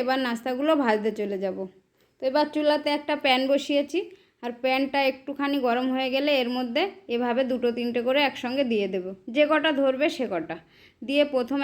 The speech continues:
একটা সাইড একটু সেঁকে নেব আগে, আর একটা সাইড এভাবে সেঁকা হয়ে গেলে উল্টে দেব। রুটি যেভাবে সেঁকা হয় সেভাবে আগে দু সাইড সেঁকে নেব।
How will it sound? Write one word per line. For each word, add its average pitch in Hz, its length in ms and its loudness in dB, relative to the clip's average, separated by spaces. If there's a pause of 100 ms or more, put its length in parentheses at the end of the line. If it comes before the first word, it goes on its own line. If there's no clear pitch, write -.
একটা 254 200 -10
সাইড 254 320 -2
একটু 247 240 -4
সেঁকে 247 320 -4
নেব 247 180 -4 (180)
আগে, 247 180 2 (1160)
আর 262 100 2 (140)
একটা 285 220 -4
সাইড 302 320 2
এভাবে 285 380 2
সেঁকা 262 360 -4
হয়ে 240 240 -2
গেলে 247 220 0
উল্টে 247 320 0
দেব। 180 200 -2 (1800)
রুটি 311 400 6
যেভাবে 285 400 6
সেঁকা 262 340 -2
হয় 285 220 0 (220)
সেভাবে 247 500 2
আগে 233 280 4
দু 233 160 -2
সাইড 240 320 0
সেঁকে 202 340 -2
নেব। 180 180 -4